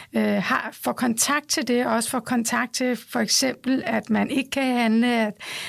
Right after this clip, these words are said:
måske også får kontakt til, at de beslutninger, man træffer, ikke er de bedste, jamen, så kan vi godt få kontakt til noget skam. Øh, og skam er jo ikke noget, vi har lyst til at dele. Tværtimod, så kan skam ikke lide at blive kigget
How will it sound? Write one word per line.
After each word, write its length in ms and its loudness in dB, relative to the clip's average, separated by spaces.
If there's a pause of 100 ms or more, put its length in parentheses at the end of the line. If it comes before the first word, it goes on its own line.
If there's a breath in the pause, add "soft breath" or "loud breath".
måske 360 2
også 140 2
får 80 -2
kontakt 440 0
til, 80 -2
at 100 -2
de 80 0
beslutninger, 540 2
man 140 2
træffer, 340 -2
ikke 160 0
er 40 2
de 80 -4
bedste, 360 -2 (380 loud breath)
jamen, 300 6
så 240 2
kan 120 0
vi 60 0
godt 280 0
få 60 -4
kontakt 460 -2
til 120 2
noget 200 2
skam. 420 -4 (560 loud breath)
Øh, 300 4
og 140 0
skam 400 0
er 80 0
jo 160 0 (160)
ikke 240 0
noget, 220 4
vi 100 2
har 100 4
lyst 280 2
til 80 -2
at 160 -4
dele. 240 2
Tværtimod, 500 2
så 80 -2
kan 120 0
skam 320 0
ikke 120 2
lide 100 4
at 60 -4
blive 120 2
kigget 340 0